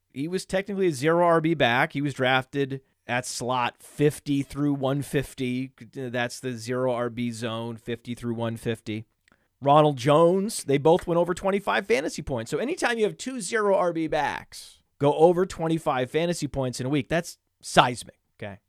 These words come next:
But then you also had James White go over fifteen points, and this was a muted week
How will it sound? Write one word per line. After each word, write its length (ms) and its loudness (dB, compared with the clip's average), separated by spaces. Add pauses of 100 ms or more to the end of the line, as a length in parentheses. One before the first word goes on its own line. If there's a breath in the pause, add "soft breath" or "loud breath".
(140)
But 80 -2
then 100 8
you 140 10
also 260 4
had 220 2
James 320 -2
White 320 0
go 80 0
over 100 2
fifteen 400 -4
points, 300 -2
and 120 -4
this 160 0
was 480 2 (120)
a 480 -4
muted 500 6
week 460 -4